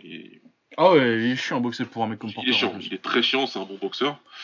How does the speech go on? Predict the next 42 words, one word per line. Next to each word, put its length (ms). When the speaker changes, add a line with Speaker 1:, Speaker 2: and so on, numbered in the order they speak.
Speaker 2:
Bah, 80
c'est 120
un 40
Cubain, 260
Speaker 1:
Mais, 80
Speaker 2:
quoi. 100
Speaker 1:
euh... 600
ouais, 180
c'est 120
un 40
Cubain, 240
hein. 80
Donc, 220
euh... 420
Donc 200
voilà, 260
en 160
plus, 140
c'est 160
un 20
Cubain 380
qui 140
est 20
plutôt, 500
qui 80
a 60
de 40
l'expérience. 760
Mais, 200
euh... 400
ouais, 120
ouais, 140
il 80
a 40
eu 80
beaucoup 260
de 60
mal 160
contre 260
Ugas 460
et, 60
euh, 500